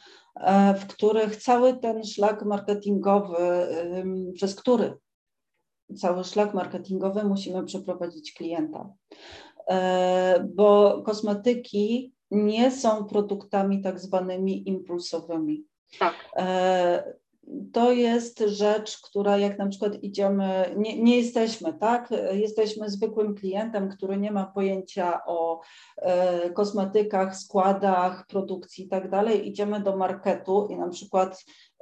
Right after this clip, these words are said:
Speaker 1: papier toaletowy, jak potrzebujemy, wrzucamy do koszyka. Nie zastanawiamy się, nie czytamy składu, wybieramy po kolorze, który nam się po-, podoba, albo po miękkości,
Speaker 2: Albo
Speaker 1: tak?
Speaker 2: po cenie.
Speaker 1: Ściskamy, albo po cenie. E,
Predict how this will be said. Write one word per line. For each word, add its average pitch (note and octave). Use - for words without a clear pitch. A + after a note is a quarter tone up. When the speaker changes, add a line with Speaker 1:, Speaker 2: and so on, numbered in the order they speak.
Speaker 1:
papier G#3
toaletowy, G3+
jak G3
potrzebujemy, F#3+
wrzucamy F#3+
do F3+
koszyka. -
Nie F#3
zastanawiamy F3
się, C3+
nie E3
czytamy E3
składu, E3+
wybieramy F3
po E3+
kolorze, F3
który E3+
nam E3+
się -
po-, E3
podoba, G3+
albo F#3
po F#3+
miękkości, F#3+
Speaker 2:
Albo G3
Speaker 1:
tak? -
Speaker 2:
po G3
cenie. -
Speaker 1:
Ściskamy, G3
albo A#3+
po B3
cenie. D#3
E, F#3